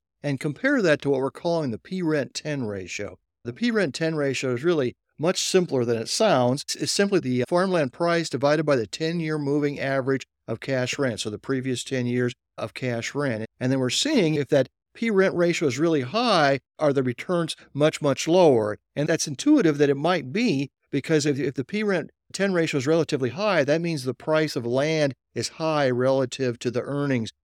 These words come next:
coming from cash rent. And what we found here in a nutshell, even though the P rent ten ratio is very high for the last three years of data we have here, two thousand eleven, two thousand twelve, two thousand thirteen, those are purchase years. That's why they're the last three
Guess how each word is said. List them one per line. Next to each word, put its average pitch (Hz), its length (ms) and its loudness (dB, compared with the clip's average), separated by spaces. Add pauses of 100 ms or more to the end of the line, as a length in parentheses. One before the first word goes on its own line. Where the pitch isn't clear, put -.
(140)
coming 127 280 0
from 110 220 -6
cash 117 420 -4
rent. 135 320 -2 (260)
And 139 140 -2
what 277 120 0
we 202 120 4
found 214 440 0
here 135 160 -2
in 117 60 -2
a 113 80 -2
nutshell, 131 680 0 (200)
even 202 220 2
though 226 80 6
the 160 100 2
P 202 200 -4
rent 170 220 0
ten 180 260 -2
ratio 127 420 -2
is 127 200 -8
very 170 300 0
high 151 500 0 (280)
for 127 80 -4
the 120 80 0
last 156 320 0
three 156 160 0
years 151 220 2
of 113 80 -4
data 139 260 2
we 123 180 -2
have 143 380 -2
here, 113 260 -4 (240)
two 156 140 2
thousand 139 380 0
eleven, 127 280 0
two 147 160 -4
thousand 123 360 -2
twelve, 127 340 -2
two 131 160 -6
thousand 120 400 -4
thirteen, 123 560 -4 (240)
those 123 200 0
are 139 100 0
purchase - 520 -6
years. 101 380 -6 (200)
That's - 180 -8
why 120 100 -2
they're 117 120 -2
the 117 100 -6
last 113 360 -4
three 120 300 -4